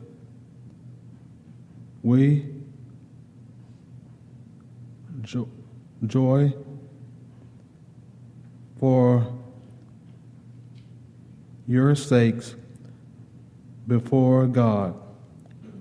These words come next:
before our God. Night and day, prayer exceedingly that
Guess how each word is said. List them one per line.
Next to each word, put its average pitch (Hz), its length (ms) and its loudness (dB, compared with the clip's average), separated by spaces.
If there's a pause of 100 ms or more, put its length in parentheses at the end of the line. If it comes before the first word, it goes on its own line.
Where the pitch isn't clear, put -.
(160)
before 120 460 2
our 110 180 0
God. 90 380 -6 (3000)
Night 123 320 0
and 156 340 4
day, 104 380 0 (920)
prayer 131 640 0 (260)
exceedingly 135 1200 0 (2500)
that 113 340 0